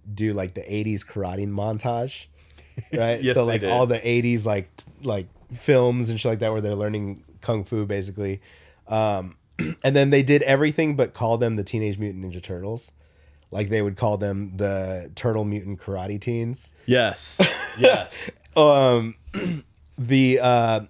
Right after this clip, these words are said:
Speaker 1: what I did like is when they're, they would be like, "Oh, here's what's gonna happen." And they would do, like, this flash to, like, a crayon drawing, but that crayon drawing was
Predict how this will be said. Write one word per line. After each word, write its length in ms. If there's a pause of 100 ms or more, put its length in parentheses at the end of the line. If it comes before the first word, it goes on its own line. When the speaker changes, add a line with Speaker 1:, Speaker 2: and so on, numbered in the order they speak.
(120)
Speaker 1:
what 160
I 80
did 260
like 240
is 140
when 240
they're, 280
they 200
would 160
be 100
like, 240
"Oh, 300 (180)
here's 240
what's 140
gonna 160
happen." 560
And 320
they 100
would 120
do, 100
like, 160
this 160
flash 460
to, 100
like, 220 (220)
a 80
crayon 600
drawing, 480
but 160
that 180
crayon 440
drawing 460
was 360